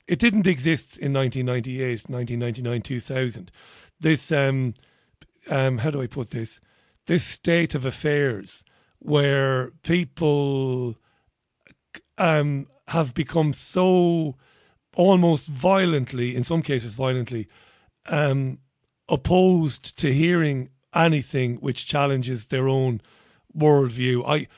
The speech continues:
I never saw this coming. You know, I had some wonderful arguments on live radio with people, you know, with very ext-, I would have said at the time, very extreme views, not just, uh, you know, about religion, about geopolitics.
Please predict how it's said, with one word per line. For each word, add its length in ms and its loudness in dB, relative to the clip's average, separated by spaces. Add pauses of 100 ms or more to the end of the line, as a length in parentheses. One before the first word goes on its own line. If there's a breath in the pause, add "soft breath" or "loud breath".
(140)
I 140 4
never 360 4
saw 340 2
this 240 -4
coming. 380 -2
You 80 -6
know, 100 2
I 100 4
had 140 0
some 240 -2
wonderful 600 2
arguments 600 -2 (360 soft breath)
on 260 4
live 320 4
radio 460 -4 (320 loud breath)
with 300 0
people, 560 -2 (300 soft breath)
you 120 -4
know, 120 6
with 180 0
very 480 2 (160)
ext-, 300 -8 (560)
I 80 4
would 140 2
have 80 -4
said 160 -2
at 80 -4
the 60 -10
time, 220 -2
very 200 -2
extreme 500 -4
views, 480 -4 (520 soft breath)
not 340 -2
just, 240 -2 (220)
uh, 80 -14 (100)
you 180 -2
know, 140 2
about 260 0
religion, 380 -2
about 240 0
geopolitics. 840 -4